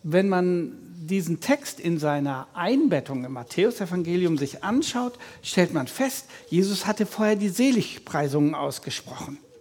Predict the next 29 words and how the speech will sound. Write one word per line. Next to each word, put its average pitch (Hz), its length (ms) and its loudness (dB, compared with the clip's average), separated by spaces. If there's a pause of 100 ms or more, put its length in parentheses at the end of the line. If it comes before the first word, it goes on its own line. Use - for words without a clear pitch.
(1300)
Wow, 165 400 0
da 156 120 2
kamen 170 380 0
große 180 360 4
Bilder 165 340 6
an 135 100 -6
den 127 160 -8
Start. 113 540 -6 (720)
„Selig 175 520 8
sind 131 480 0 (1040)
die 185 140 4
Friedfertigen, 147 840 -2
ihnen 185 360 2
wird 170 180 0
das 147 180 -6
Land 156 300 0
gehören.“ 113 500 -10 (1160)
Da 139 120 -10
spürt 233 440 -2
man 135 180 0
so 143 140 -4
mit, 202 400 2
welche 147 260 0
Sehnsucht 156 720 2
sich 139 180 -6 (340)
in 175 200 4
den 135 220 2
Menschen 147 560 0 (540)
da 139 400 -2